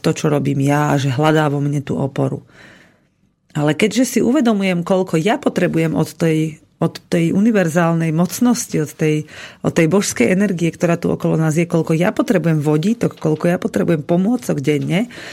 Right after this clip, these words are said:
tak si hovorím, že a preto dieťa v tou hravou a priateľnou formou je o mnoho ľahšie sa učiť z vlastnej životnej cesty ako odo mňa. A odo mňa sa môže naučiť potom o mnoho viacej, keď dostane tú slobodu vyberať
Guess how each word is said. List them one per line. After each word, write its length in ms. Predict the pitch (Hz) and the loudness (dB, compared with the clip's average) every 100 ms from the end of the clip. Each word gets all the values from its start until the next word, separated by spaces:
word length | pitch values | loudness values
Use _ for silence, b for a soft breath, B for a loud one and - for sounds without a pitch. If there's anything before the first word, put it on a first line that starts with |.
| B B | B B
tak 160 | - 170 | -4 0
si 160 | 226 214 | 2 2
hovorím, 400 | 214 220 214 185 | 2 0 0 0
že 160 | 160 - B B B _ _ _ - | -2 -4 B B B _ _ _ -4
a 160 | 151 | -2
preto 400 | 143 196 233 254 | 0 0 2 2
dieťa 320 | 220 254 262 - | 2 2 0 0
v 60 | |
tou 80 | 208 | 0
hravou 480 | 151 185 254 269 196 | 2 2 4 2 2
a 160 | - 165 | -2 -2
priateľnou 640 | 180 233 240 196 170 170 | 2 2 2 0 0 0
formou 480 | - 165 165 170 160 | 0 0 2 2 2
je 80 | 156 | 0
o 160 | 165 | 0
mnoho 320 | 185 196 160 | 0 0 0
ľahšie 320 | 160 - 180 165 | -2 -2 -4 -2
sa 160 | - | -4
učiť 300 | 160 - 165 - _ _ _ | -4 -4 -8 -10 _ _ _
z 160 | - - - 147 | -12 -10 -8 -2
vlastnej 480 | 156 180 - 160 | 0 -2 -2 -4
životnej 480 | 143 156 151 147 139 | -2 -4 -4 -4 -4
cesty 320 | 143 131 - | -4 -6 -6
ako 400 | 240 131 - - | -6 -6 -6 -2
odo 160 | 135 131 | -2 -2
mňa. 180 | 135 147 B B B B B B - | -2 -6 B B B B B B -6
A 160 | 151 | -2
odo 160 | 196 233 | 2 2
mňa 120 | 233 - | 2 0
sa 80 | |
môže 320 | 170 170 175 165 | 0 0 0 0
naučiť 640 | 160 160 165 170 165 - B B B - | 0 0 -2 -2 -4 -6 B B B -2
potom 320 | 180 180 165 - | 0 2 0 -4
o 160 | - 202 | -2 2
mnoho 240 | 233 214 | 2 0
viacej, 480 | 165 151 151 - 208 | 0 -2 -2 -2 0
keď 240 | 170 175 | 0 -2
dostane 320 | 170 190 185 | -2 -2 -2
tú 80 | 165 | -4
slobodu 480 | - 147 143 156 156 | -4 -2 -2 -2 -2
vyberať 420 | 156 143 139 127 | 0 0 0 -2